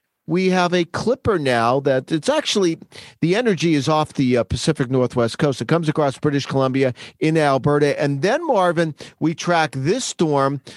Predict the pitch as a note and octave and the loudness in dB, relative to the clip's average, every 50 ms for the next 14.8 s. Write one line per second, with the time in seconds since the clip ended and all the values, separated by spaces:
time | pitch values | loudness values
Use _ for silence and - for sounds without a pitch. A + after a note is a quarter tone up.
0 | - _ - D3+ D3+ C#3+ E3+ D#3+ D#3+ E3+ F3+ D#3 E3+ D#3 - E3+ E3 D#3+ D#3 - | -20 _ -2 -2 0 0 0 0 0 0 0 0 -2 -4 0 0 0 0 0 -2
1 | - D#3 E3 E3 - F#3 F3 E3+ D#3+ D#3 E3 D#3+ D#3 D3 - - - E3 E3 F3+ | -2 -2 -2 0 -2 0 0 0 0 2 0 0 0 -2 -4 -2 0 0 0 2
2 | F#3+ G3 F#3+ G3 G3+ G#3 A#3+ B3 - _ _ _ _ - - - - - _ - | 0 0 0 2 2 0 -2 -4 -10 _ _ _ _ -20 -20 -20 -20 -8 _ 0
3 | C#3+ D3 C#3+ C#3+ C#3 C#3 - - E3 D3+ C#3+ C#3 C3+ C3 C3 - - F3+ E3 F3+ | 2 2 2 2 2 0 0 0 0 2 2 2 2 0 0 -2 -2 0 0 2
4 | F#3+ G3+ G3 G3+ G3 F#3+ F#3 F#3 F#3 F3+ F3+ F3 D#3+ D3+ - - - - F#3+ F3+ | 2 2 0 2 2 2 2 2 2 0 0 -2 -2 -2 -2 -2 0 0 0 0
5 | E3+ C3 G#2 F#2 E2+ F2 G#2+ A#2+ - _ _ _ - - B2+ B2+ D3 E3 - - | 0 0 0 -2 -2 -2 -4 -6 -10 _ _ _ -2 0 2 2 0 0 -2 -2
6 | - E3 D3 D3+ D3+ D3+ D3+ C#3+ B2+ - E3+ D3+ D3 C#3+ C#3 C3 C3 C3 C#3+ E3+ | 0 0 0 0 0 0 -2 -2 -2 0 0 0 0 0 0 -2 0 0 2 2
7 | F3 D#3 B2+ - - - - - - - _ - C#3 D3 D3 E3 F3 E3+ D#3+ E3 | 2 0 -2 -4 -10 -20 -20 -20 -20 -18 _ -2 0 0 2 0 0 0 2 0
8 | F3+ F3 - F3 F3 D#3 C#3+ - - - - - - F3 C#4 D4 - - F#3+ E3 | 0 0 0 0 -2 -2 -2 -4 -8 -12 -10 -4 -2 0 0 0 0 0 0 0
9 | C#3+ A#2 - - C3+ A#2 G#2+ G#2 A2+ A2+ - - - - - - - C3 - D#3+ | 0 0 2 2 2 2 2 2 0 -2 -4 -10 -14 -14 -4 -2 -2 0 2 2
10 | D#3 D3+ D3+ - - D3 C#3+ D3 D3 C#3+ C#3+ - - D3+ D3 D3 C3+ - - C#3+ | 2 2 0 0 -2 -2 0 0 0 0 -2 0 0 0 0 0 -2 -2 -2 0
11 | B2+ C3 B2+ B2+ B2+ C3+ C#3+ D#3 E3 D3+ D3 C#3 - - - E3+ E3 E3+ E3 E3 | 0 2 2 0 0 0 0 0 0 0 0 -2 -2 -2 -2 0 0 0 0 0
12 | D#3 D#3+ D3+ D3+ C3+ - - - - _ _ _ - F#3+ G3+ G3 F3 D#3+ D3+ D3+ | 0 0 0 0 -2 -6 -12 -20 -20 _ _ _ -2 -2 0 0 0 0 0 0
13 | D#3+ G3 B3 A#3+ G#3 E3+ D#3+ D3 C3+ C3+ C#3 - - - D3+ D3 D3 D3+ D3+ D3 | 0 0 0 0 0 0 0 2 2 0 0 -2 -2 -2 0 0 0 0 -2 -4
14 | D3+ D#3 E3 F3+ A3 D4 E4+ F4 D4+ F#3 C3+ A#2+ C3 B2 - - | -6 -8 -8 -2 -2 0 2 2 0 0 0 -2 -2 -4 -6 -10